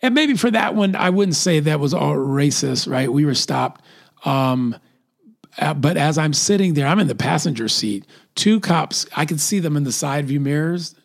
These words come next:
Two police officers were coming. One was a female. She already had her gun out, and it was pointing toward me, and I could watch it.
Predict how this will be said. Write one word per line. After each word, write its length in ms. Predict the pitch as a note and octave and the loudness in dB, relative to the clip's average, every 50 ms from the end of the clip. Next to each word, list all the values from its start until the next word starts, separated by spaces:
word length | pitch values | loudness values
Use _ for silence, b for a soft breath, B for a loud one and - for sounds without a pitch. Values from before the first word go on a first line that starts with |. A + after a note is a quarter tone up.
| _ - | _ -8
Two 180 | - D#3+ E3 | -4 -4 -4
police 320 | D3+ - D#3 D#3 D3 - - | -2 -2 -2 -2 0 -2 0
officers 560 | D#3+ D3 C#3+ D3 C3+ - - E3 D#3+ D3 D3 | -2 -2 -2 -2 -4 -2 -2 -2 -2 0 -2
were 100 | C#3+ C3 | -4 -4
coming. 440 | - - D3+ D#3 D#3 D#3+ F3+ E3 - B B B B B B | -4 -2 -2 0 0 0 0 -2 -6 B B B B B B
One 180 | - C#3 D#3+ F#3 | -2 0 0 2
was 140 | F3 C#3+ | 2 0
a 60 | C#3+ A#2 | 0 -4
female. 760 | - - E3 D#3 E3 F3 E3+ E3+ F3 F#3+ G3+ G3+ F3+ - _ _ _ _ _ _ _ _ _ _ _ _ _ _ - | -2 0 0 2 2 2 2 2 2 0 0 -2 -4 -8 _ _ _ _ _ _ _ _ _ _ _ _ _ _ -8
She 240 | - - - A3 A3+ | -4 0 2 4 4
already 240 | A3 G3+ F#3 F#3 E3 | 4 4 4 4 4
had 160 | D#3 E3+ D#3+ | 4 2 2
her 120 | C#3 C3+ B2+ | 2 0 -2
gun 340 | B2 A#2+ C3+ C#3 D3+ D3+ D#3 | -2 -2 0 0 0 0 -2
out, 500 | - - G#2 G2 - - - - - - _ _ _ _ _ _ _ _ _ _ _ _ _ _ _ _ _ _ _ _ _ _ _ _ - | -4 -8 -10 -10 -10 -10 -10 -10 -10 -14 _ _ _ _ _ _ _ _ _ _ _ _ _ _ _ _ _ _ _ _ _ _ _ _ -4
and 160 | C#3+ C#3+ C#3 | -2 0 0
it 40 | C3+ | 0
was 140 | C3 B2+ - | 0 -2 -4
pointing 520 | - - F3+ F#3 F3 D#3+ D3+ C#3 C3 C3+ | -4 -2 0 0 2 2 2 2 0 -2
toward 380 | C#3 - - E3 D#3+ D3+ C#3 B2+ | -4 -2 0 2 2 2 2 0
me, 420 | B2 C#3 D#3+ D#3+ C3 B2+ C3 C3 - | 2 2 2 2 2 0 -2 -4 -4
and 140 | - A#2+ A#2+ | -4 -2 0
I 100 | C3+ D3+ | 0 0
could 180 | C#3+ B2+ A2 | 0 -2 -4
watch 360 | G#2+ A2+ A#2 C#3 C#3 - - | -2 -2 -2 -2 -4 -4 -8
it. 100 | - - | -10 -10